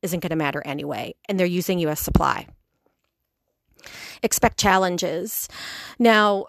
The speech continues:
when trying to, quote unquote, co-parent with a narc, they're gonna challenge you on everything. And I bent over to my detriment in a lot of occasions because I just wanted to keep the peace.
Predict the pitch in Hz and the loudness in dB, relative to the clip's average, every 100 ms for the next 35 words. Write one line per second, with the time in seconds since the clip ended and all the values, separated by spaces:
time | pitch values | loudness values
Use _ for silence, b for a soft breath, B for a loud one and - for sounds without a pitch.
0 | _ _ _ _ _ _ - 220 214 208 | _ _ _ _ _ _ 0 2 4 2
1 | 196 214 208 - 202 190 - 208 185 - | 0 0 0 0 0 0 0 -2 -2 0
2 | 185 - - 180 196 190 185 - 180 180 | 0 2 0 0 0 -2 0 0 2 0
3 | 180 202 196 190 202 180 180 170 170 156 | 0 0 2 0 2 2 2 0 -2 -2
4 | 160 156 160 - 123 156 170 202 202 220 | -4 -4 -6 -6 -4 -4 2 4 6 6
5 | 254 285 214 196 - 175 170 175 - 180 | 2 2 0 0 -2 -2 -2 -4 -4 -4
6 | 170 165 156 160 175 151 190 165 165 156 | -4 -4 -6 -6 -8 -8 -6 -4 -2 -2
7 | 160 - 165 165 165 185 170 165 175 - | -4 -4 -4 -2 -4 -4 -2 -2 -2 -4
8 | 175 160 - - - - - 160 196 - | -4 -4 -6 -10 -10 -8 -4 -4 -4 -6